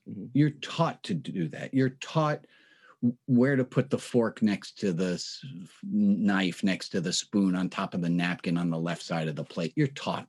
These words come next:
Speaker 2: that.
Speaker 1: Mm-hmm.
Speaker 2: Caught is the stuff that you learned that nobody taught you. Like, in the elevator, you know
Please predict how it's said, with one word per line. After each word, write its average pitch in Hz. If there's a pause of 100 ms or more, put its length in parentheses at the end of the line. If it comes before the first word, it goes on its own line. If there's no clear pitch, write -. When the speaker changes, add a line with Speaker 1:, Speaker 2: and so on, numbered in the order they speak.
Speaker 2:
that. - (260)
Speaker 1:
Mm-hmm. 110 (720)
Speaker 2:
Caught 247 (280)
is 165 (320)
the 160
stuff 180
that 165
you 139
learned 127 (380)
that 117
nobody 113
taught -
you. - (400)
Like, 101 (300)
in 95
the 131
elevator, 127 (200)
you 131
know 107